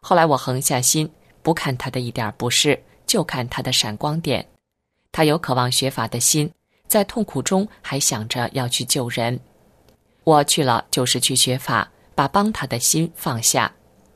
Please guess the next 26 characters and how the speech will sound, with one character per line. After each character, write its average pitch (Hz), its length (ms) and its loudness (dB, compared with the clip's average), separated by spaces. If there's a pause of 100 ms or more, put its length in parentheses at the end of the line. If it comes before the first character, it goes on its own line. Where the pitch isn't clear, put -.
(120)
因 170 140 4
为 160 80 2
那 156 140 2
样 123 260 2
总 123 160 -4
是 123 140 -2
有 127 80 0
所 127 220 0
期 - 220 0
待， 135 240 0 (240)
期 - 140 2
望 127 120 0
他 123 140 -8
改 110 240 -6
变。 139 280 0 (480)
这 - 120 4
个 208 120 2
观 214 200 0
念 135 240 2
转 120 220 -6
变 131 180 -6
过 120 160 -4
来， 113 240 0 (360)
我 147 100 4
心 170 240 2
里 131 240 -2